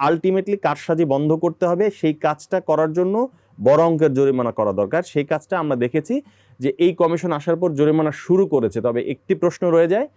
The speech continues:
আমরা দেখেছি যে সে একটি শেয়ারে, যেই শেয়ারটিতে তাকে জরিমানা করা হয়েছে, সে প্রায় নব্বই লাখ টাকার মতন প্রফিট করেছে, কিন্তু তাকে জরিমানা করা হয়েছে পঞ্চাশ লাখ টাকার মতন।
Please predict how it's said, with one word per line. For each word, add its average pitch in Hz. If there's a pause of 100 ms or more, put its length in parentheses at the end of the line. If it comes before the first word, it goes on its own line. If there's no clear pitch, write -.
(300)
আমরা 147
দেখেছি 165
যে 180
সে 165 (100)
একটি 165
শেয়ারে, 143
যেই 135
শেয়ারটিতে 139
তাকে 127
জরিমানা 127
করা 117
হয়েছে, 113
সে 120
প্রায় 113
নব্বই 127
লাখ 123
টাকার 123
মতন 120 (300)
প্রফিট 160
করেছে, 190
কিন্তু 151
তাকে 131
জরিমানা 127
করা 113
হয়েছে 110
পঞ্চাশ 135
লাখ 110
টাকার 98
মতন। 92